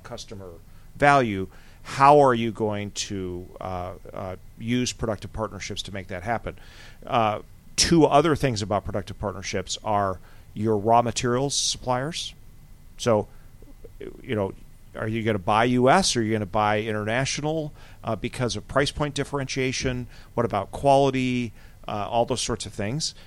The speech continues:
And then also partners that you have along the way that are helping you. And having worked with Lullaboo for a while, those, there were some tough decisions that went on, uh, with that, that we can get into more detail on. But,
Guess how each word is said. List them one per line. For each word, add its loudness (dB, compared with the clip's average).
And -2
then 2
also 4
partners 0
that -6
you -6
have -4
along 0
the -2
way 0
that 0
are 2
helping -2
you. -10
And 0
having 0
worked 6
with -2
Lullaboo 0
for 0
a 2
while, 4
those, 0
there 2
were -2
some -2
tough 0
decisions -4
that -6
went -4
on, -6
uh, 4
with -2
that, 2
that -4
we -4
can -6
get 2
into 0
more -4
detail -4
on. -6
But, -2